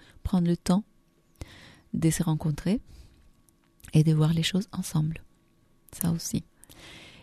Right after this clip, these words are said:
Et bien évidemment, des choses piliers, avoir des espaces communs où on peut se rencontrer, où on peut accueillir des visiteurs, où on peut offrir des ateliers, euh, danse, euh,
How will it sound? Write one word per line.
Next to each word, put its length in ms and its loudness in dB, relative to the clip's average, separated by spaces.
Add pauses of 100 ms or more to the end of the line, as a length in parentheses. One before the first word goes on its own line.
(120)
Et 360 8
bien 360 4
évidemment, 460 2 (320)
des 120 0
choses 220 -2
piliers, 380 2
avoir 460 2 (100)
des 300 0
espaces 340 0
communs 280 2
où 100 4
on 80 2
peut 100 0
se 100 -2
rencontrer, 680 0 (460)
où 60 6
on 100 4
peut 200 0
accueillir 600 2
des 80 4
visiteurs, 640 0 (560)
où 60 2
on 180 4
peut 140 2
offrir 420 0
des 180 -2
ateliers, 680 0
euh, 300 -2 (680)
danse, 600 4
euh, 240 0